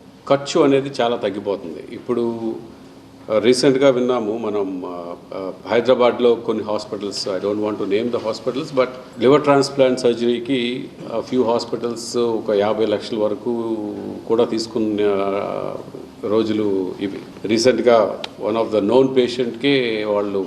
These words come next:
ఫార్టీ ల్యాక్స్ వరకు ఛార్జ్ చేశారు. ఎక్కువ తక్కువ అని డిబేట్ పక్కన పెడితే పేషెంట్ స్టే తక్కువ ఉంటే మన హాస్పిటల్ మీద బర్డెన్ తక్కువ ఉంటుంది, ప్లస్ పేషెంట్ మీద వాళ్ళ కుటుంబాల మీద కూడా బర్డెన్ తక్కువ ఉంటుంది.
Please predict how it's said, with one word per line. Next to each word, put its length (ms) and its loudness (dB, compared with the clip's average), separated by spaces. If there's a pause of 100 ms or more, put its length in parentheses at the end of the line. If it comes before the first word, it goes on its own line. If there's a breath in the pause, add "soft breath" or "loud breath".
ఫార్టీ 240 -2
ల్యాక్స్ 340 -2
వరకు 220 -4 (100)
ఛార్జ్ 200 -2
చేశారు. 260 -4
ఎక్కువ 280 6
తక్కువ 380 4
అని 140 6
డిబేట్ 380 0
పక్కన 240 -2
పెడితే 640 -2 (1200)
పేషెంట్ 360 2
స్టే 380 4
తక్కువ 240 2
ఉంటే 400 -2 (760)
మన 400 0
హాస్పిటల్ 440 2
మీద 120 6
బర్డెన్ 400 2
తక్కువ 280 2
ఉంటుంది, 380 -4
ప్లస్ 320 -6 (100)
పేషెంట్ 440 0
మీద 200 0
వాళ్ళ 280 0
కుటుంబాల 460 0
మీద 140 -4
కూడా 200 -2
బర్డెన్ 380 -2
తక్కువ 240 -6
ఉంటుంది. 300 -12